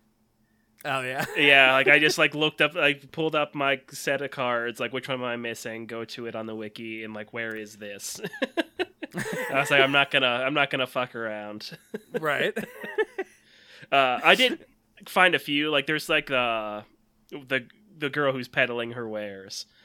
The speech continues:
Speaker 1: Yeah.
Speaker 2: uh, gives you hints.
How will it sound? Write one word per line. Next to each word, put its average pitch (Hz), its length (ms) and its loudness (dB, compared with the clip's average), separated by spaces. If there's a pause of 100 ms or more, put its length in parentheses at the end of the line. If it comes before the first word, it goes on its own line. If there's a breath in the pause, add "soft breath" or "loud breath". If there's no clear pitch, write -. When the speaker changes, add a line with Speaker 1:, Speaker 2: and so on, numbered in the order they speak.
(340 soft breath)
Speaker 1:
Yeah. 127 160 2
Speaker 2:
uh, 120 540 2 (200)
gives 143 220 0
you 131 120 -2
hints. - 760 -10